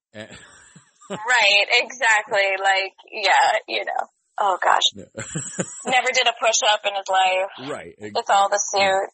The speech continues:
Speaker 2: Yeah.
Speaker 1: It's all
Speaker 2: Uh-huh.
Speaker 1: donuts. No, it, it's really donuts, not push-ups.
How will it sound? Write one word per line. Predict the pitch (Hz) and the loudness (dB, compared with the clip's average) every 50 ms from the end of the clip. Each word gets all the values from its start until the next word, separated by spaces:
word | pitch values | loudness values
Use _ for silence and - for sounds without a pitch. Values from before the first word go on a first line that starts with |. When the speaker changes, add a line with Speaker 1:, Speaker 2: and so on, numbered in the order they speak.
| - | -2
Speaker 2:
Yeah. | - 175 - - - - | 2 4 4 4 4 2
Speaker 1:
It's | - - | -2 0
all | - | 0
Speaker 2:
Uh-huh. | - - - - - | 0 2 2 0 -2
Speaker 1:
donuts. | - 101 98 95 - - - - - - - - 90 | -4 -4 -8 -14 -14 -10 -4 0 2 4 4 2 2
No, | 90 85 85 85 87 _ | -2 -8 -12 -16 -18 _
it, | 110 101 - - - | -12 -10 -10 -10 -8
it's | - - 440 - - | -2 -2 0 2 2
really | 679 392 - - | 2 2 2 2
donuts, | - - - - - 90 - - - | 2 2 2 0 0 0 0 0 0
not | - - _ | -2 -6 _
push-ups. | - 92 - - 73 69 _ _ | -16 -18 -18 -18 -20 -20 _ _